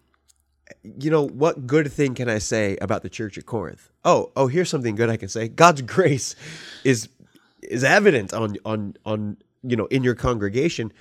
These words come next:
which I think is, is doing what we're talking about here. I think it, I think it's Paul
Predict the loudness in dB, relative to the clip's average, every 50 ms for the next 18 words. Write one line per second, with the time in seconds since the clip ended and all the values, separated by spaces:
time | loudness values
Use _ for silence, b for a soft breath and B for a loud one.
0 | b b b b b b b b b 2 4 4 4 0 -6 -10 -12 _ _ _
1 | _ _ _ _ _ _ _ 0 0 2 2 2 4 4 4 4 2 -2 -10 _
2 | _ -2 -2 -2 0 0 2 2 2 0 -2 -4 -8 -10 _ _ -4 -2 0 0
3 | 0 0 0 0 0 0 -2 -4 -4 -6 -6 -6 -8 -8 -8 -10 -16 _ _ _
4 | -4 -2 0 0 0 0 -2 -4 _ _ -6 -4 -2 -2 -2 -4 -4 -8 -6 -2
5 | 0 2 2 2 2 0 -2 -4 b